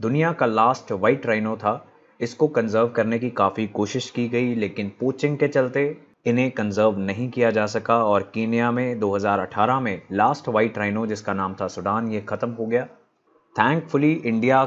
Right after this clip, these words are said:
के एनवायरनमेंटल लॉज, एनिमल प्रोटेक्शन लॉज काफ़ी अच्छे हैं, तो इंडिया ने वन हॉर्न राइनो, टाइगर और ऐसे बहुत सारे एनिमल्स जो थ्रेटेंड हैं, जो ख़त्म होने वाले हैं, उनको बचाने के अच्छे प्रयास किए हैं।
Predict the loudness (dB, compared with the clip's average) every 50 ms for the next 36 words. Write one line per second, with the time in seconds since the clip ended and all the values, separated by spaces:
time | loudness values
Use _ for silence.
0 | 0 -2 -2 -2 -2 0 0 2 4 4 4 2 0 -2 -2 -4 -2 0 0 0
1 | 2 0 -2 -4 -4 -4 -4 -2 -2 -2 -2 -2 -4 -4 -4 -4 -4 -6 -6 -6
2 | -8 -6 -4 -2 -2 0 -2 -2 -4 -6 -4 -4 -4 -2 -2 -2 -4 -4 -4 -8
3 | -8 -8 -8 -6 -6 -6 -6 -4 -2 -2 -2 0 0 -2 -2 -2 -2 -2 -2 -2
4 | -2 -4 -4 -6 -8 -12 -20 _ 0 4 6 6 6 4 2 0 0 0 2 2
5 | 2 2 2 0 -2 -4 -6 -8 -14 _ _ _ -2 0 0 2 2 2 0 0
6 | -2 -6 -12 _ _ _ _ _ _ _ _ 4 6 6 6 6 4 2 -2 -2
7 | -2 -2 -4 -2 0 -2 -2 0 0 2 2 2 2 2 0 0 -2 -2 -4 -6
8 | -6 -4 -4 -2 -2 0 -2 0 0 -2 -4 -4 -4 -2 -2 -2 -2 -2 -4 -4
9 | -4 -4 -4 -4 -4 -6 -6 -4 -2 -2 0 0 0 0 -2 -2 -4 -4 -4 -4
10 | -6 -6 -6 -6 -6 -4 -2 -2 -2 -2 -2 -4 -6 -6 -6 -6 -6 -6 -10 -14
11 | _ _ _ _ _ -6 -6 -6 -4 0 0 2 2 2 2 2 2 2 2 0
12 | -4 -6 -4 -4 -4 -4 -4